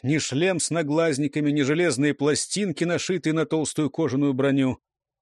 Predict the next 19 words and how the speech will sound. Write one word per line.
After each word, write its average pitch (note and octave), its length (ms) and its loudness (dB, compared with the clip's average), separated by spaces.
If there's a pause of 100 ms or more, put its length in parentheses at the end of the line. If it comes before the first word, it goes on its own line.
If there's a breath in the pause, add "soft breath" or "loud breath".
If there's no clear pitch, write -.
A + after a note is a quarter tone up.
(160)
ни C#3+ 140 2
даже G3 320 4
кольчуга, G#3+ 760 0
купленная D#3+ 480 0
на D#3 140 2
торгу D3+ 400 0
за D3 120 2
звонкое C3+ 460 0
серебро. A#2+ 580 -2 (720)
Они B2 280 0
долго F#3+ 560 -2
кружились, C#3 880 -2
подобно C#3 400 0
танцорам, C#3+ 680 0
сошедшимся C#3 760 -2
в A2+ 80 -8
грозной C3+ 480 0
медлительной C3+ 560 0
пляске. - 600 -4